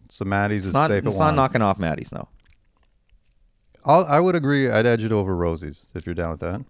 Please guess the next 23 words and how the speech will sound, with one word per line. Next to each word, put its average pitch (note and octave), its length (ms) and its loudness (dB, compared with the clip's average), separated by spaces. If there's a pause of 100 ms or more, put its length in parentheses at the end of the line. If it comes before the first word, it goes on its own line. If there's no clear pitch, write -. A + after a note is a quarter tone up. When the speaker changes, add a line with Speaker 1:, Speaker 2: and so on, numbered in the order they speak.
Speaker 2:
Yep. C#3+ 340 0 (220)
Speaker 1:
So - 200 -4
now A2 180 4
we're C3 80 4
just A#2+ 160 -2
talking A2+ 260 4
about G2+ 120 4
Rudy's, F2 440 -4
really. D#2 220 -12 (180)
Speaker 2:
Mm-hmm. G#2 320 -4 (2000)
Speaker 1:
And G#2+ 100 -4
it G2 80 -4
does C3 220 4
have D3+ 120 2
the B2 60 -4
size A#2+ 300 2
advantage F2 360 -4
over E2+ 160 -4
Rudy's. D#2+ 480 -10
Speaker 2:
It A#2 120 0
sure B2 200 2
does. F#2+ 320 2 (1900)
Speaker 1:
Huh. F#2 240 -4